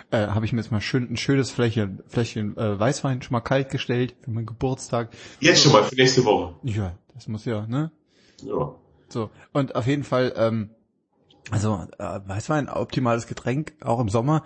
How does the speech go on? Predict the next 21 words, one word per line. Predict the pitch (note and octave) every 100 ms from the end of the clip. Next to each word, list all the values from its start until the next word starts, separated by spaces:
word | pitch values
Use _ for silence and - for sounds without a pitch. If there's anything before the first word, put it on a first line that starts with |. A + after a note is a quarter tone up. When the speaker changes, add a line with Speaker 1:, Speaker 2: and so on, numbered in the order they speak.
| - -
Speaker 1:
Aber |
ich | C3 -
finde | E3 C#3+
halt, | A#2+ A#2+ -
ich | C#3+
finde | - - - -
alles, | D#3 E3 C#3+
was | C3
man | B2
verdünnt, | B2+ A2 D#3+
ich | A#2
finde | - - C3+
auch | A#2+ -
Orangensaft | A2 G#2 A#2 D3+ C3+ G#2 G2+ -
mit | F#2
Wasser, | G2+ A#2+ A#2+ - - _
finde | - A#2
ich |
eine | A2
Frechheit. | - A#2+ C3+ - -
Ich, | C3+